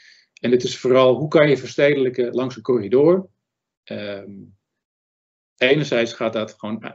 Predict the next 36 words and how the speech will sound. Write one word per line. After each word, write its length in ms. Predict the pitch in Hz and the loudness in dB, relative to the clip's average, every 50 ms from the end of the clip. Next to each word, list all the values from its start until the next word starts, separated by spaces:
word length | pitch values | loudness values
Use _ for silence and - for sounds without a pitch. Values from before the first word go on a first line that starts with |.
| - - _ | -18 -18 _
met, 280 | - 110 117 - - - _ | -10 -8 -8 -8 -10 -12 _
vaker 420 | - - 160 131 123 117 123 110 | -6 -2 -2 0 0 0 -2 -2
rijden, 380 | 113 120 127 143 175 175 139 - | 0 0 2 2 4 4 2 2
hè? 160 | 196 190 185 | 0 -2 -4
Dus, 380 | - - - - - - - | -10 -16 -20 -20 -20 -20 -20
eh, 280 | - 110 107 110 - - - _ | -18 -18 -16 -16 -18 -20 -20 _
hoge 420 | - - - - 131 139 135 - | -18 -10 -2 -2 0 0 -2 -4
frequent 320 | 113 110 - - 127 107 113 | -10 -16 -10 -8 -8 -8 -8
spoor. 540 | - - - 156 147 123 110 101 - - _ _ _ _ _ _ _ _ _ _ _ | -8 -6 -2 0 0 0 0 -2 -6 -12 _ _ _ _ _ _ _ _ _ _ _
Eh, 400 | - 107 110 101 101 104 - - - | -16 -16 -16 -16 -18 -16 -18 -8 -4
wij 140 | 117 123 - | -2 -2 -2
verwachten 560 | - 131 110 123 123 - - _ _ 117 - | -2 0 0 0 -2 -2 -6 _ _ -10 -10
de, 60 | - - _ | -10 -14 _
voor 260 | _ - - 135 135 131 | _ -2 2 2 2 2
tweeduizend 480 | - 139 120 117 117 113 113 123 107 | 2 2 2 2 0 -2 -4 -4 -2
dertig 280 | 135 127 117 131 131 - | 0 0 0 -2 -4 -6
al 200 | - 113 - - | -6 -6 -4 -4
acht 320 | 131 123 - - - _ | -4 -4 -6 -8 -12 _
tot 160 | - 123 120 | -8 -6 -4
tien 160 | - 147 139 127 | -2 -2 -2 0
keer 320 | 127 117 113 110 113 - _ | 2 0 0 0 -2 -6 _
per 120 | - 117 113 | -2 0 0
uur 320 | 117 120 120 117 120 117 | 2 2 2 2 2 0
op 140 | 120 113 - | -2 -4 -2
Dordrecht 340 | 131 135 127 117 110 - - | 0 0 2 0 -2 -4 -8
te 60 | - | -4
kunnen 220 | - 123 113 117 | -2 0 0 2
rijden 360 | 117 123 135 151 160 170 165 | 2 2 2 2 2 0 -2
vanuit 240 | - 160 143 139 127 | -4 -4 -2 0 2
Leiden. 420 | 131 180 170 139 139 151 165 175 - _ _ _ _ _ _ _ _ _ | 2 2 2 2 2 0 -4 -6 -10 _ _ _ _ _ _ _ _ _
Dat 120 | 107 117 | -10 -8
je 260 | 123 123 - - - | -8 -8 -8 -8 -4
echt, 320 | - 139 139 147 - - _ | -2 -2 -2 -2 -6 -6 _
echt 240 | - 160 160 - - | 0 2 2 0 -2
spoorboekloos, 840 | - - 151 147 143 131 123 123 120 120 117 113 113 110 - - - | -6 -4 -2 0 2 2 0 2 0 0 0 -2 -4 -6 -10 -14 -12
eh, 500 | - 110 107 101 104 98 101 101 101 | -10 -8 -8 -8 -8 -10 -12 -14 -16